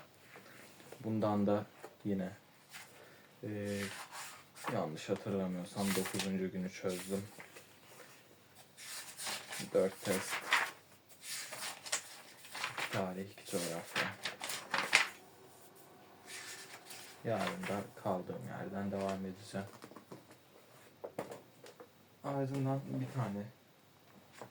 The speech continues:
kimya branş denemesi, A Y T.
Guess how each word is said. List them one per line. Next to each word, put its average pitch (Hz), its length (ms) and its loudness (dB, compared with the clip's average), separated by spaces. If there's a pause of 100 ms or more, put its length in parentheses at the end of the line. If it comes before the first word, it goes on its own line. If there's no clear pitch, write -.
(280)
kimya 95 380 4 (880)
branş 92 380 2
denemesi, - 460 -4 (260)
A 90 180 0
Y - 160 -2 (100)
T. 92 100 2